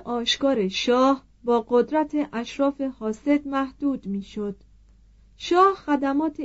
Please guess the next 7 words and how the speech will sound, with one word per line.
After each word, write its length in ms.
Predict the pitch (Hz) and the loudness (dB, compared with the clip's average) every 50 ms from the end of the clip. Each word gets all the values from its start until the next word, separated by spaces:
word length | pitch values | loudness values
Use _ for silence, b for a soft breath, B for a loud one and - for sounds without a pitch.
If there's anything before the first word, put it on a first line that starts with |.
| - | -6
اداری 520 | - 233 240 214 240 233 233 254 277 277 - - | -4 -4 -2 0 0 0 2 2 2 0 0 -2
و 160 | 202 208 202 | -4 -4 -4
جنگی 540 | 196 - 240 220 220 220 220 202 262 269 269 | -4 -6 -4 -4 -2 -2 -2 0 0 2 0
آنان 460 | - - 208 214 214 226 247 254 240 | 0 0 -4 -4 -2 -2 -2 -2 0
را 300 | 240 240 233 220 214 214 - - _ - - - - | 2 2 4 2 2 0 -6 -20 _ -20 -20 -14 -6
با 160 | 247 240 240 | -2 0 0
بخشیدن 640 | 233 240 240 240 240 - - - 262 233 285 294 302 | 4 4 4 4 2 0 -4 -4 -2 0 0 0 0